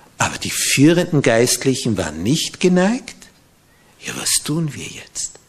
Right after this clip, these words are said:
Und in Versammlungen, in Diskussionen wurde einfach klar gemacht, ja, folgt einer von den Oberen?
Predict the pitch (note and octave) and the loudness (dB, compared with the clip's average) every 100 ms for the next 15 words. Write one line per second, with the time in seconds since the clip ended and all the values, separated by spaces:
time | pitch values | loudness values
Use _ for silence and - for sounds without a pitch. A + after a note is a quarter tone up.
0 | _ - - - - - B2+ A#2 G2+ G#2 | _ -20 -20 -20 -20 -4 0 2 2 0
1 | - A2 C#3+ E3+ G3 G3+ E3+ B2 B2 - | 2 4 4 6 6 6 4 4 2 0
2 | - G#2+ G2 G#2 D#3 G3+ B3 - - - | -2 0 4 4 6 4 2 -2 -16 -20
3 | _ _ A2+ B2+ B2+ A#2+ B2 - B2 - | _ _ 4 6 6 4 2 0 -2 -2
4 | - G#2+ A2+ C3+ C#3 D#3 - - - - | 0 2 4 2 2 0 -4 -16 -20 -2
5 | - - D#3 F#3 F#3 D#3 E3 F3+ F3 E3+ | 0 4 6 6 4 0 2 2 2 2
6 | E3 D#3 C3+ E3+ A3 B3+ C4+ | 2 2 4 4 4 2 0